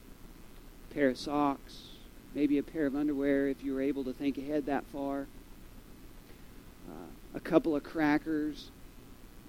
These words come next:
and a bottle of Kool-Aid. You put it in a little bag and you start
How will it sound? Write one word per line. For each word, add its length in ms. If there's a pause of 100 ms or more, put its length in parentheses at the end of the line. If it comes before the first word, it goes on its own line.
(160)
and 180
a 60
bottle 360
of 140
Kool-Aid. 560 (1500)
You 120
put 160
it 80
in 80
a 60
little 220
bag 540
and 420
you 60
start 420